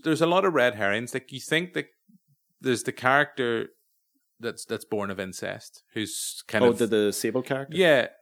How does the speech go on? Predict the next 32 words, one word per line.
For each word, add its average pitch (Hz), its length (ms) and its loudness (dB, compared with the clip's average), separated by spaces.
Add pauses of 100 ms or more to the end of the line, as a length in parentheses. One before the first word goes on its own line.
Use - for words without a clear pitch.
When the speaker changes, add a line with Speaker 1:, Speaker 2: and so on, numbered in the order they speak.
(160)
Speaker 1:
and 147 140 -2
you 147 120 -4
think, 180 340 -2
of, 147 220 -6
particularly 185 400 -2
if 160 60 -6
you've 135 120 -8
watched 117 240 -4
the - 60 -16
trailers, 117 360 -2
you 139 80 -8
think 165 300 -4
he's 175 180 -6
gonna 139 200 -6
be 120 100 -2
a 107 80 -4 (320)
much 123 400 -8
bigger 110 220 -2
part 110 280 0
of 147 120 -4
this - 300 -8
than 104 180 -6
he 98 160 -2
is, 147 260 -2
and 156 240 -8
he's 139 180 -12
not 160 260 -8
Speaker 2:
No. 110 380 -2
Speaker 1:
really. 107 720 -8
Th-, 101 200 -4
like, 123 220 -4
there's, 127 280 2